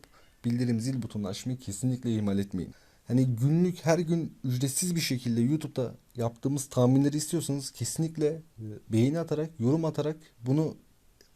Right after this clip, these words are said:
bana gösterebilirsiniz. Çünkü bizim videolarımız, bunu her videoda tekrarlıyorum, ben sıkıldım.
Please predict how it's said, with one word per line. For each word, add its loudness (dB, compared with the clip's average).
bana 4
gösterebilirsiniz. 0
Çünkü -4
bizim 0
videolarımız, -2
bunu 0
her 2
videoda -2
tekrarlıyorum, 0
ben 2
sıkıldım. -4